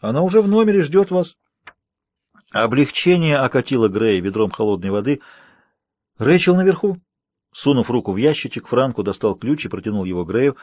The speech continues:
"Четвёртый этаж. Я предоставил вам отличный номер с балконом. Оттуда открывается замечательный вид на Колизей". Кивнув, Грей схватил ключ. "Грация. Я попрошу портье отнести ваши вещи".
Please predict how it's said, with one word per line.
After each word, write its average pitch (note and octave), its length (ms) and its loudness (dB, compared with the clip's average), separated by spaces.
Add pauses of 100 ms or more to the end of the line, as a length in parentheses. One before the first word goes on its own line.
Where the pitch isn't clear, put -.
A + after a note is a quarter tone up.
(580)
"Четвёртый C3 760 2
этаж. - 520 -6 (100)
Я C#3+ 180 -6
предоставил D#3 600 0
вам D3+ 180 2
отличный D#3+ 680 -4
номер E3+ 320 0
с A2+ 60 -4
балконом. C3 540 -2 (480)
Оттуда A2 400 -2
открывается A#2 640 0
замечательный D3 840 -2
вид A#2+ 180 -6
на G#2 80 -4
Колизей". G#2+ 500 -6 (420)
Кивнув, G2+ 380 -2
Грей G#2+ 220 2
схватил G2+ 380 -4
ключ. B2 280 -6
"Грация. A2 500 -4 (920)
Я C3 220 2
попрошу C#3+ 380 -2
портье E3+ 360 0
отнести D#3+ 300 -4
ваши D#3 220 0
вещи". D3+ 340 -4